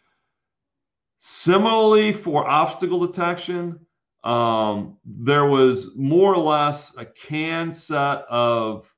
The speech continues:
actions if you detected an obstacle, which were things like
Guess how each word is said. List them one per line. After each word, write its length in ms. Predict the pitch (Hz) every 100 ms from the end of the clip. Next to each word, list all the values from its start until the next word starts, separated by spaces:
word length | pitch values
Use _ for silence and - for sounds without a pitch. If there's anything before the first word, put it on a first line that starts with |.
| _ _ _ _
actions 760 | 120 139 139 - 120 101 98 -
if 160 | 127 131
you 60 |
detected 500 | 123 120 131 131 117
an 100 | 113
obstacle, 800 | 113 117 - 110 - 95 90 - _ _ _ _
which 580 | 120 135 131 - - - _ _ _ _ _ _ _
were 320 | 143 143 139 139
things 300 | 151 139 135
like 340 | 120 -